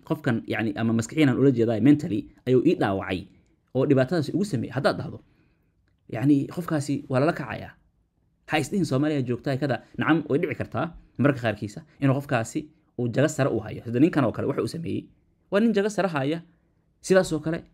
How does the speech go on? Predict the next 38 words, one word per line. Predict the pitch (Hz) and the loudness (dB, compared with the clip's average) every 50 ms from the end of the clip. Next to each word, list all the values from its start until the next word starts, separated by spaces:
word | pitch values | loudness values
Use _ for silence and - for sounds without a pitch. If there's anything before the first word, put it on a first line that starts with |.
| _ - | _ 0
intuu | 165 151 147 160 147 135 | 0 2 4 4 2 2
ficilkii | 143 - - 208 196 170 143 - 135 127 | 0 -2 0 2 2 2 2 0 -2 -2
xumaanta | - 123 139 180 185 170 131 | 2 4 4 4 4 2 0
sameeyey, | - 127 110 110 107 107 101 104 107 - - _ _ _ - | 0 0 0 0 0 0 0 0 -2 -4 -10 _ _ _ -4
waa | 110 117 117 | -2 -2 0
tan | - 175 - | 0 0 2
uu | - 127 | 2 2
garabka | 120 131 151 131 - - | 2 2 2 2 0 -2
helay | 117 113 117 113 - | -2 0 0 0 0
oo | 120 113 | 0 0
la | 107 | 0
soo | 101 - 151 151 | 0 0 0 0
celiyey. | - - - 92 104 104 104 - - _ _ _ _ | 0 -2 -2 0 0 0 -2 -4 -10 _ _ _ _
Way | 180 226 175 | 4 4 4
dhacdaa | 135 - 113 113 | 2 0 -2 -2
xaaladda | - - 113 131 139 131 | 0 2 2 2 2 2
noocaas | 131 127 - 110 - - | 2 0 0 -4 -6 -6
oo | 104 | -6
kale | - 110 107 | -6 -6 -6
ah. | - - - _ _ _ _ _ _ _ _ _ - | -6 -8 -14 _ _ _ _ _ _ _ _ _ -8
Taana | - 139 143 160 180 | -2 0 0 0 0
waxaa | 180 - 135 127 - - - | 0 -2 -4 -4 -4 -6 -6
caddeyn, | 110 104 113 147 170 170 - | -4 0 2 2 2 2 0
macnaha, | - 117 127 127 123 - - - | -2 -2 -2 -2 -4 -6 -10 -8
ama | - 117 120 123 123 - - - | -4 -2 -2 -2 -2 -4 -2 0
u | 151 | 2
noqon | 170 156 143 156 156 | 4 4 4 2 2
karaan, | 143 131 120 95 | 2 0 0 0
ula | 120 147 143 | 2 2 2
jeeda | 120 117 107 104 | 2 2 0 0
dawo, | 104 107 110 127 139 139 - - - | 0 2 4 6 4 4 2 -2 -2
u | 156 175 | 0 0
noqon | 165 - 214 208 | 0 0 -2 -4
kara | - 117 107 - - _ _ - | -6 -6 -8 -10 -12 _ _ 4
inaad | 151 143 127 151 | 6 6 6 6
markaa | - - 127 | 4 2 0
ku | - - - | 0 0 -2
dhigto, | - - - - | -2 -6 -14 -20